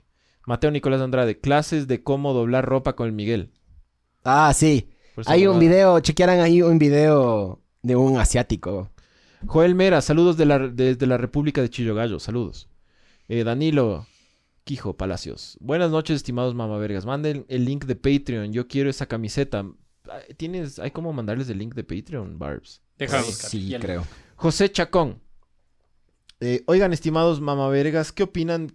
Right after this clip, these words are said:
Speaker 1: que el socialismo crea su propia oposición para así seguir en el poder, sea como sea?" Es lo que yo digo, que hay que extirparlos,
Speaker 2: O sea,
Speaker 1: loco,
Speaker 2: ya
Speaker 1: todo.
Speaker 2: intentaron eso. O sea, el, el correísmo, em, y el morenismo. Si vos te pones a pensar, em,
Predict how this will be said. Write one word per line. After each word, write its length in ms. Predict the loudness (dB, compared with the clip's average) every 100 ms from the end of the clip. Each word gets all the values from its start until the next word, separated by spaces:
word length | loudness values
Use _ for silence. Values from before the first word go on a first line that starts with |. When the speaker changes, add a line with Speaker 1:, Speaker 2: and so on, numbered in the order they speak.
| -4
Speaker 1:
que 100 | -2
el 80 |
socialismo 640 | -2 -6 -4 -2 -2 -6 -6
crea 220 | -2 -2
su 160 | -4 -6
propia 300 | -4 -4 -6
oposición 520 | -6 -12 -8 -8 -6
para 260 | -4 -2
así 220 | -4 -6 -10
seguir 480 | -6 -4 -4 -4 -8 _ _
en 160 | -8 -6
el 100 | -6
poder, 280 | -4 -4 -4
sea 240 | -2 -4
como 180 | -4 -8
sea?" 360 | -6 -4 -4 -8 -16 -18 -20 -20 _ -12
Es 80 |
lo 180 | -4 -2
que 120 | 2
yo 60 | 4
digo, 160 | 4 0
que 100 | -4
hay 40 |
que 100 | -8
extirparlos, 800 | -10 -4 -4 -4 -4 -4 -2 -2
Speaker 2:
O 60 |
sea, 80 | 2
Speaker 1:
loco, 100 | 4
Speaker 2:
ya 60 | 4
Speaker 1:
todo. 20 |
Speaker 2:
intentaron 520 | 4 4 4 4 4
eso. 260 | 2 2 0
O 80 | 0
sea, 200 | 4 4
el, 240 | 4 2
el 200 | 4 2
correísmo, 960 | 4 4 6 6 6 6 6 6 4 -2 0
em, 800 | 4 6 6 6 4 4 2 -2
y 160 | 0 4
el 300 | 4 4 4
morenismo. 640 | 4 6 6 4 -2 -8 -14
Si 160 | -4 2
vos 140 | 2 4
te 100 | 4
pones 240 | 4 4
a 100 | 2
pensar, 480 | 2 2 4 2 0 -10 -20 -20 -20 _
em, 640 | 2 4 6 4 2 -2